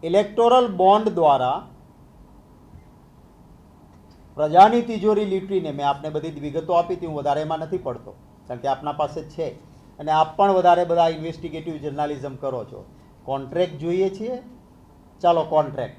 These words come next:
ટકાવારીના પૈસા ઇલેક્ટોરલ બોન્ડથી આપી દો એટલે કોઈને ખબર ના પડે. ઇન્કમ ટેક્સની રેડ થઈ, અપીલ તમારી છે એમાં ફાયદો જોઈએ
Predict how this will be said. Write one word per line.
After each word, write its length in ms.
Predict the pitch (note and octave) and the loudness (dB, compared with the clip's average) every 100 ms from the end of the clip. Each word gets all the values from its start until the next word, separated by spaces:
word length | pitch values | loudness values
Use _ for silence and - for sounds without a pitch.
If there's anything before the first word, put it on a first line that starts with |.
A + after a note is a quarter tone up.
| - - - - _ _ - | -20 -20 -20 -20 _ _ -8
ટકાવારીના 680 | - - F#3 G3 G3 G3+ G3 | -4 4 6 6 4 0 -2
પૈસા 280 | F#3+ F3+ F#3+ F#3 | -4 -4 -4 -4
ઇલેક્ટોરલ 440 | F3+ F3+ F3+ F3 E3+ | -4 -4 -4 -4 -4
બોન્ડથી 340 | D#3+ D#3 E3 D3 | -6 -6 -4 -4
આપી 200 | C#3 B2 | -4 -10
દો 100 | A#2+ | -10
એટલે 160 | A#2 A#2+ | -10 -12
કોઈને 220 | C#3+ B2 | -12 -10
ખબર 200 | D3 C#3 A#2 | -12 -12 -12
ના 100 | F#2 - | -16 -18
પડે. 180 | - - _ _ - - _ _ _ - - _ - | -20 -20 _ _ -20 -20 _ _ _ -20 -20 _ -16
ઇન્કમ 380 | D3+ D3 F#3 F#3 | -14 -2 -2 0
ટેક્સની 400 | G3 G3 D#3+ F#3+ F#3+ | 0 0 0 -2 0
રેડ 200 | G3 G3 - | 2 0 -2
થઈ, 180 | G3+ A#3+ C4+ - - - - - - - - - - | -2 -2 -6 -18 -20 -20 -20 -20 -20 -20 -20 -20 -10
અપીલ 340 | E3 - A3 A3 | -8 -6 -6 0
તમારી 420 | A3 G#3 G#3 G#3+ G#3 | 0 4 2 2 -2
છે 120 | G#3 | -2
એમાં 200 | G3 G3 | 0 -2
ફાયદો 320 | D#3 D#3+ F#3 F#3 | -2 -2 -2 0
જોઈએ 240 | F#3 G3 | 2 2